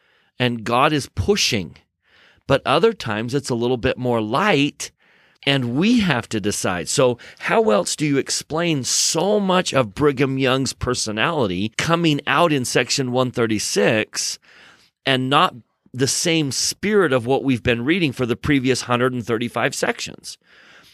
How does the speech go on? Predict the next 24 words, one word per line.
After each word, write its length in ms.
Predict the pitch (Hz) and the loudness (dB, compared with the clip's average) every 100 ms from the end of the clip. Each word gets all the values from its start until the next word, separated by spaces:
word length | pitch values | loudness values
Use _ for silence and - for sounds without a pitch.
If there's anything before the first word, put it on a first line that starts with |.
| - | -16
So 220 | - 156 | -2 0
how 300 | 123 139 170 | 0 0 2
much 320 | 226 202 196 170 | 4 2 2 0
of 120 | 123 | 0
Joseph 520 | - 147 208 127 - | 2 2 2 0 -2
came 260 | 123 113 101 | -2 -2 -2
through? 480 | - 92 87 131 - - - - | -2 -2 0 -2 -6 -20 -20 -18
How 200 | - 151 | -2 0
much 240 | 170 175 156 | 2 0 0
of 160 | 113 | 0
Brigham 360 | 143 190 202 151 | 2 2 4 2
is 180 | 117 110 | 0 0
now 240 | 110 98 | 0 0
coming 400 | - 107 95 92 | -2 -4 -6 -8
through? 340 | - 98 101 - _ | -8 -4 -4 -6 _
Which 240 | - 143 - | -2 0 0
I 240 | 160 233 | 0 0
think 500 | 254 - 165 160 - - | 0 0 0 0 -6 -10
begs 760 | 110 143 156 156 151 - - - | 0 2 2 -2 -8 -8 -12 -4
us 260 | 131 139 - | -2 -2 -4
to 160 | 156 | -8
understand 760 | - 135 143 151 - 110 107 110 | -4 -4 -4 -4 -6 -8 -8 -6
that 160 | 113 - - | -6 -6 -6
in 180 | - 143 | -2 0